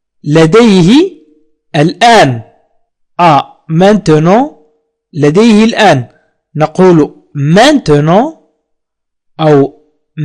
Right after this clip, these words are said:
maintenant أو maintenant. في الشارع يقولون في غالب الأحيان maintenant أو maintenant. عندما نريد أن نقرأها، نقرأها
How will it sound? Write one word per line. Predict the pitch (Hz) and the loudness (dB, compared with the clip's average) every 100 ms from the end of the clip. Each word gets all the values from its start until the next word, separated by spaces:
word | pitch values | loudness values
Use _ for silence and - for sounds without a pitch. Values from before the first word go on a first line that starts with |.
| 147 151 | -6 -2
maintenant | 185 277 294 185 156 147 185 285 285 _ _ _ _ _ _ _ | 0 0 -2 -4 -2 0 0 -2 -8 _ _ _ _ _ _ _
أو | 151 165 254 311 - _ _ _ - | -2 2 2 0 -6 _ _ _ -6
maintenant. | 156 202 233 175 127 110 - _ _ _ _ _ _ _ _ | -2 2 2 0 -2 -4 -12 _ _ _ _ _ _ _ _
في | - | -8
الشارع | 147 - 202 208 | -6 0 2 2
يقولون | 196 - 175 185 190 | 2 0 -2 0 -2
في | 170 | -4
غالب | 170 160 | -2 -2
الأحيان | 165 151 147 147 | -4 -6 -4 -4
maintenant | 147 147 185 285 349 _ _ _ _ _ - | -4 -4 -4 -4 -8 _ _ _ _ _ -10
أو | 139 | -4
maintenant. | 151 220 220 139 110 - _ _ _ _ _ _ _ _ | 0 0 -2 -8 -10 -12 _ _ _ _ _ _ _ _
عندما | 147 156 180 | -6 -2 0
نريد | 185 180 170 | 2 0 2
أن | 175 | 0
نقرأها، | 170 175 175 151 170 277 | 0 -2 0 2 2 0
نقرأها | 226 160 170 185 311 | -2 -2 2 2 0